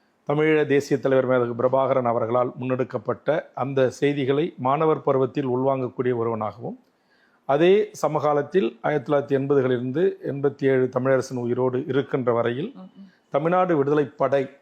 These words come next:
Speaker 1: எங்கெல்லாம் ஆதிக்க அரச பயங்கரவாதம் நடைபெறுகிறதோ, எங்கெல்லாம் ஒடுக்கப்பட்ட, தாழ்த்தப்பட்ட, மிக பிற்படுத்தப்பட்ட விளிம்பு நிலை மக்களுக்கு பாதிப்புகள் ஏற்படுகிறதோ, அந்த இடத்தில் ஒரு தீர்வை தேடி அந்த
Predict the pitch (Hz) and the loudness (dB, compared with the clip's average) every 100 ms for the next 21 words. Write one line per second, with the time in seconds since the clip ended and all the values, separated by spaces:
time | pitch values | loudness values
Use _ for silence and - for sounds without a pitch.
0 | _ 127 151 156 151 170 196 - - 127 | _ -2 2 2 2 0 -2 -8 -6 0
1 | 147 170 - 135 139 - 123 131 139 143 | 0 0 2 2 2 -2 -2 0 2 2
2 | 139 139 120 120 120 120 110 107 160 - | 2 0 -2 -2 0 -2 -4 -4 -6 -6
3 | _ _ _ _ - 139 156 156 170 185 | _ _ _ _ -6 -2 0 2 0 -2
4 | - 143 156 160 131 120 151 123 139 131 | -4 -2 0 -2 -2 -2 -2 0 0 0
5 | 127 131 147 143 - 135 147 - 139 135 | -2 -2 0 -2 -2 -6 -6 -4 -6 -6
6 | 131 139 131 123 123 135 147 143 139 117 | -6 -4 -2 -2 -2 -2 -2 -2 -2 -2
7 | 120 - 131 - 190 - _ _ _ _ | -2 0 -2 0 -4 -4 _ _ _ _
8 | - 139 190 190 180 156 160 139 117 127 | -2 2 2 0 -2 2 4 4 2 0
9 | 117 113 156 - 147 160 160 156 165 202 | 2 2 0 -2 -2 2 2 2 0 2
10 | 165 131 131 170 170 160 139 147 143 185 | 2 2 2 2 4 2 0 0 0 -2
11 | - - 127 127 123 113 | -8 -10 -4 0 0 -2